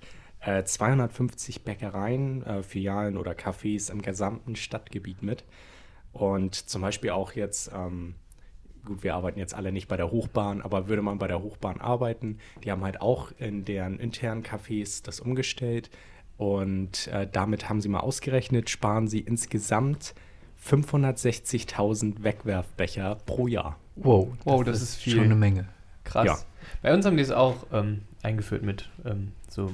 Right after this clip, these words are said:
Speaker 3: einem Recap-System hausintern, ja.
Speaker 1: Ja, aber das wird wirklich über das Unternehmen Recap, ähm,
Speaker 3: Ach so.
Speaker 1: äh, gemanagt. Also das ist auch in f-, verschiedenen Städten ja. Ich,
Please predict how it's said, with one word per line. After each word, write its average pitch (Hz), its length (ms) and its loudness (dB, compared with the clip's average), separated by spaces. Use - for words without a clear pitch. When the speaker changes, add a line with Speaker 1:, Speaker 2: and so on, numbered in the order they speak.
Speaker 3:
einem 104 180 0
Recap-System 104 760 0
hausintern, 101 560 -4
ja. - 140 -8
Speaker 1:
Ja, 113 100 8
aber 110 160 6
das 101 260 2
wird 110 140 4
wirklich 107 300 2
über 107 80 6
das 98 160 6
Unternehmen 98 500 4
Recap, 92 500 0
ähm, 85 360 -2
Speaker 3:
Ach 131 120 0
so. 151 140 2
Speaker 1:
äh, 101 140 4
gemanagt. 87 580 0
Also 90 280 4
das 90 260 4
ist 196 120 2
auch 107 200 4
in 104 100 2
f-, - 160 -6
verschiedenen 104 500 2
Städten 117 320 4
ja. 117 260 6
Ich, 98 140 -2